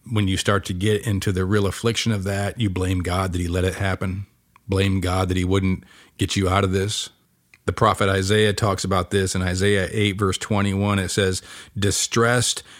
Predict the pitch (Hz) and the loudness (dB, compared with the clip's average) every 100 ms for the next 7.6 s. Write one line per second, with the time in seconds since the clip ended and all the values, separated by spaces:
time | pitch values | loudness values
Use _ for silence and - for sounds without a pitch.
0 | - 104 92 - 117 104 87 80 80 - | -4 -2 0 0 2 2 0 -4 -8 -16
1 | - 104 101 101 98 95 110 127 131 131 | -8 0 2 4 2 2 2 4 4 2
2 | 120 - 123 117 110 104 98 85 80 117 | 0 0 2 2 2 2 0 -2 -6 -10
3 | - - - - 101 107 104 95 - 131 | -14 -20 -8 0 2 4 2 2 0 0
4 | 127 107 92 87 - - - 104 110 107 | 2 2 0 -2 -6 -12 -6 0 2 4
5 | 101 101 - 113 98 98 117 113 107 90 | 2 0 2 2 2 2 2 4 2 0
6 | 87 104 98 95 90 101 117 113 104 - | 0 0 2 0 0 0 0 0 0 -2
7 | 143 151 98 87 82 | -4 -2 -2 -2 -2